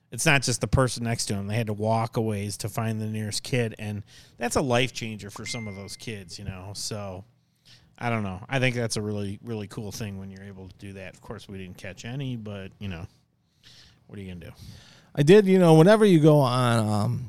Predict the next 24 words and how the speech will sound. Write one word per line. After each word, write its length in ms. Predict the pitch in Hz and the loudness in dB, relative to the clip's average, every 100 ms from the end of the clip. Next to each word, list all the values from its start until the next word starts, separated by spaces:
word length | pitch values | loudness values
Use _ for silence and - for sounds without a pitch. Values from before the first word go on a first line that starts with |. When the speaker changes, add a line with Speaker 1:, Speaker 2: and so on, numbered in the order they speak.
| - | -2
Speaker 2:
trips, 460 | - 139 - - - | 4 4 4 -2 -4
uh, 360 | - 110 95 101 - 110 | -2 0 0 -2 -2 2
with 180 | 107 | 4
people, 340 | - 113 - 110 | 4 2 2 2
you, 120 | 110 - | 2 2
you 160 | 123 | 2
learn 240 | 113 131 123 | 6 6 6
something 420 | - 113 - 107 | 4 2 2 -4
about 320 | - 107 110 113 | 0 2 6 6
'em. 80 | 107 | 4
So 360 | - 98 98 - - - - - | 2 2 2 -2 -18 -20 -20 0
I 140 | - | 6
learned 240 | 247 294 226 | 8 10 10
something 300 | - 214 175 | 8 8 8
about 260 | 170 156 | 8 10
William 300 | 147 143 131 | 12 10 10
on 160 | 120 104 | 6 4
this 120 | 87 | 0
trip, 320 | - - 65 - | -2 -8 -8 -4
okay? 140 | 123 | 2
Speaker 1:
Well, 180 | 139 151 - | 4 4 2
you 160 | 156 143 | 2 4
did? 420 | 131 226 196 202 | 6 6 6 2
Speaker 2:
Yeah. 200 | 127 | 2